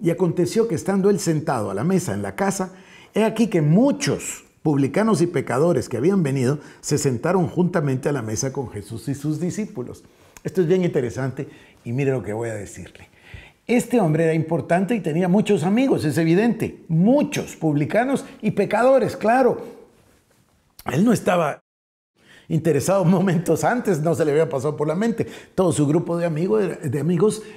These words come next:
eran similares a él. Sin embargo, dice que eran muchos publicanos y pecadores y vinieron a comer.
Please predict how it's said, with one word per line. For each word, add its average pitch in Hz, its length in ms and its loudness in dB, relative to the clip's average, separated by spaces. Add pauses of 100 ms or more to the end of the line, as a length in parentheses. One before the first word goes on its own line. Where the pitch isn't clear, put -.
(100)
eran 151 260 -2
similares 123 560 -4
a 190 160 -2
él. 120 280 -2 (200)
Sin 147 260 -4
embargo, 170 400 0
dice 135 260 -2
que 151 100 -6
eran 135 300 -4
muchos 180 540 2
publicanos 185 840 -4
y 117 80 -4
pecadores 92 720 -4 (320)
y 175 100 0
vinieron 185 640 0
a 143 160 -8
comer. 117 460 -10